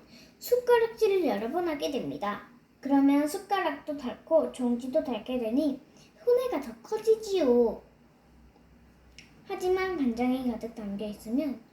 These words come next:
보기만 해도 짠 생각이 나서 간장을 많이 먹고 싶지도 않을 테니 간장도 안 줄고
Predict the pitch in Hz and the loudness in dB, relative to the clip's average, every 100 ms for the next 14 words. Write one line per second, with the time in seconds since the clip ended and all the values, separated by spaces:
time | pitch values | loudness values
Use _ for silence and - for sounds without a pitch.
0 | _ - - - _ - 359 392 440 440 | _ -20 -20 -20 _ -6 -4 2 4 4
1 | 359 269 262 - 381 440 480 453 320 254 | 2 -2 -6 -4 -2 0 0 0 0 -2
2 | 214 240 359 285 - 226 220 247 254 196 | -4 -4 -6 -6 -8 -14 -8 -4 -4 -4
3 | 214 247 262 254 254 - - 247 254 208 | -2 0 0 -4 -10 -12 -6 -4 -4 -6
4 | 214 233 240 254 339 285 - _ - - | -4 -2 0 0 0 -2 -8 _ -20 -10
5 | 311 302 381 392 415 294 214 208 214 269 | -6 -2 0 0 0 0 -2 -4 -6 -2
6 | 233 | -4